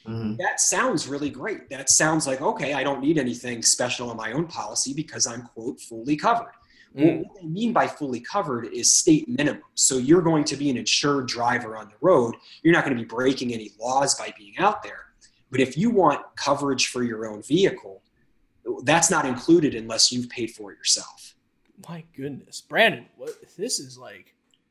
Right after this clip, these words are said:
Speaker 3: now does this, is this persuading you to hop on and use my referral code to join Uber and start driving?
Speaker 1: Well,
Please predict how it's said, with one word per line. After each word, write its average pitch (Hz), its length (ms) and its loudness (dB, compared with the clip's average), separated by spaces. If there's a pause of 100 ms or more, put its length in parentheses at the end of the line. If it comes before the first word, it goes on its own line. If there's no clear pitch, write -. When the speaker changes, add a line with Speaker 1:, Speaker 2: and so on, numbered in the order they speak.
(260)
Speaker 3:
now 156 160 2
does 151 200 -2
this, 220 220 -2 (560)
is 151 160 -4
this 202 100 0
persuading 160 540 -8
you 165 200 -12
to - 140 -16 (320)
hop 139 280 -2
on 131 240 -2
and 110 160 -14
use 135 180 -10
my 131 100 -12
referral 127 480 -16
code 175 220 -12
to - 80 -20
join 113 240 -20
Uber 175 240 -18 (380)
and 131 80 -18
start 101 160 -12
driving? 139 280 -14 (520)
Speaker 1:
Well, 120 540 2